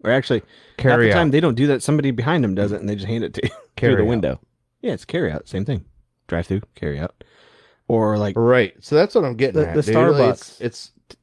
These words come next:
Speaker 1: They always want a tip at Starbucks, right? They always have a little tip thing and all that, but I don't know.
Speaker 2: You can get business cards made for real cheap and just get, like, just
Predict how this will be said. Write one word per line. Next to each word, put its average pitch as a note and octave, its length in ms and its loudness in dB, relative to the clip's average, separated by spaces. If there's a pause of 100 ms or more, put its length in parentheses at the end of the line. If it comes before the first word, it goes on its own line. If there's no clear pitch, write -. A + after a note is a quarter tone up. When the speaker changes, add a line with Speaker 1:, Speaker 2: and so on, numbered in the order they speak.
(120)
Speaker 1:
They A#2+ 120 0
always B2+ 340 2
want G#2 180 -2
a F#2 60 -6
tip - 160 -12
at G2+ 240 -12
Starbucks, G2 360 -2
right? A2 120 -2
They A2 80 0
always A2 140 -4
have A2 100 -4
a G#2 40 -6
little G2 160 -6
tip - 220 -6
thing F#2+ 240 -2
and F#2+ 100 -2
all F#2+ 140 -2
that, F2+ 260 -4
but F2+ 220 -2 (1800)
I A#2 80 -8
don't A#2+ 100 -4
know. A#2 160 -4 (220)
Speaker 2:
You C3+ 100 -6
can D#3+ 80 -4
get F3 100 4
business B2+ 320 0
cards D3 300 2
made C#3+ 200 2
for A2 100 0
real G2 180 2
cheap A2+ 340 -2 (720)
and G2+ 100 -2
just G2 220 -8
get, - 280 -2
like, F2+ 220 -4 (540)
just - 280 -20